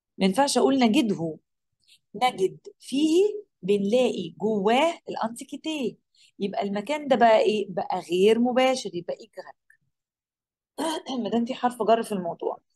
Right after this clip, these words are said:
Vous allez au cinéma؟ هل أنتم ذاهبون إلى السينما؟ نعم، نحن ذاهبون إليها، يبقى مكان وغير مباشر.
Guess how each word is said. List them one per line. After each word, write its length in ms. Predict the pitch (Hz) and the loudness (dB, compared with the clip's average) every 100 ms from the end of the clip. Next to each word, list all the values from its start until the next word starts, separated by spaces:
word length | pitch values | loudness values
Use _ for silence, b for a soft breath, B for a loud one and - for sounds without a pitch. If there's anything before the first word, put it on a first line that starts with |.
| _ - 185 | _ -4 2
Vous 120 | 233 | 4
allez 300 | 233 240 302 | 4 4 2
au 120 | 269 | 0
cinéma؟ 460 | 240 247 247 320 415 _ _ _ _ _ - | 0 0 2 2 0 _ _ _ _ _ 0
هل 180 | 247 240 | 2 2
أنتم 300 | 254 247 208 | -2 -2 -4
ذاهبون 520 | 196 208 208 247 220 | -2 -2 0 0 -2
إلى 240 | - 185 | -2 -2
السينما؟ 500 | 190 - 262 302 392 - _ _ - | -2 -4 -2 2 2 0 _ _ 0
نعم، 420 | 233 214 254 285 - _ _ | 2 4 2 -2 -16 _ _
نحن 340 | 214 262 254 214 | -6 -6 -6 -4
ذاهبون 840 | 202 202 202 190 240 240 240 - - | -2 0 -2 -2 0 0 0 -6 -6
إليها، 640 | 262 240 240 262 208 165 - | -2 0 0 -2 -8 -10 -10
يبقى 260 | 190 - 180 | -10 -10 -10
مكان 420 | 185 226 240 262 | -4 0 2 2
وغير 280 | 220 185 240 | 0 2 4
مباشر. 600 | 240 226 247 262 - - | 4 4 4 2 -2 -8